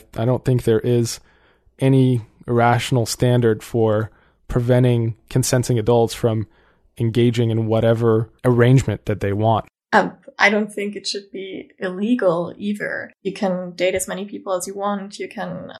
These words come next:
Speaker 2: uh, design relationships in a way that suits you. At the same time, it's a different question on, uh, whether your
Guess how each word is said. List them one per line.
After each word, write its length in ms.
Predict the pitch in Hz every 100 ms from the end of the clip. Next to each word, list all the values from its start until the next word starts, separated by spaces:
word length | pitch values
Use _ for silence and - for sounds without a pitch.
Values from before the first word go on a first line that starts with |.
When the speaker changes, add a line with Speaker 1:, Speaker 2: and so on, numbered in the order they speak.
| -
Speaker 2:
uh, 80 |
design 800 | 190 226 208 185 190 190 185 208 _ _ _ _
relationships 680 | 208 196 202 202 208 196 -
in 80 | 202
a 60 |
way 160 | 196 190
that 180 | 190 185
suits 420 | - 202 196 -
you. 400 | 208 202 190 185 - _ _ _
At 60 | -
the 60 | 202
same 260 | 220 214
time, 420 | 214 202 180 175 -
it's 200 | 240 -
a 60 | 202
different 440 | 208 214 - 202
question 580 | - 208 - - 180 185
on, 360 | 175 190 202 - _ _ _ _ _ -
uh, 260 | - - -
whether 720 | 208 196 196 185 180 196 - - _ _ _ _
your 280 | 190 190 185